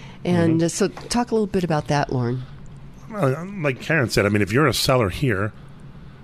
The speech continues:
Speaker 2: and you're, you know, no matter what you sell for, and you wanna go buy in the Midwest, you're gonna have buying power like crazy.
Speaker 1: Right.
Speaker 2: You know, but if you
Speaker 1: The
Speaker 2: wanna
Speaker 1: mansion
Speaker 2: buy
Speaker 1: with a pool, huh?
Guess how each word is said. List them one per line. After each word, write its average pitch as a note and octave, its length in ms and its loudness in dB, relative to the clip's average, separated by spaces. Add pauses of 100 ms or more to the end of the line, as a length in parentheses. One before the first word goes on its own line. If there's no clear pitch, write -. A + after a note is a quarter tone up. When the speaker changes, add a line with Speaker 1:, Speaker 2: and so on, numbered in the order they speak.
(600)
Speaker 2:
and G#2+ 100 2
you're, B2+ 120 4
you B2 240 -2
know, F#2+ 100 0
no G#2+ 100 2
matter A2+ 160 4
what A#2+ 160 2
you G2+ 120 4
sell G2 220 2
for, G2+ 200 0
and F#2+ 80 2
you A2+ 80 4
wanna G#2+ 180 4
go G2 120 2
buy G2+ 240 4
in F#2+ 60 2
the F#2 60 -2
Midwest, G2 520 2
you're A2+ 100 4
gonna G2+ 140 2
have E2+ 100 -6
buying G2 280 0
power F2+ 280 -6
like F2+ 140 -10
crazy. G2 400 -6
Speaker 1:
Right. B2+ 280 -6 (600)
Speaker 2:
You G#2 80 -6
know, F#2 80 -4
but G2+ 100 -2
if F#2 100 -2
you A#2 80 0
Speaker 1:
The A#2+ 40 2
Speaker 2:
wanna - 100 4
Speaker 1:
mansion F#3+ 260 4
Speaker 2:
buy A2 80 6
Speaker 1:
with A2+ 80 4
a - 120 0
pool, G3 320 4
huh? D3 240 2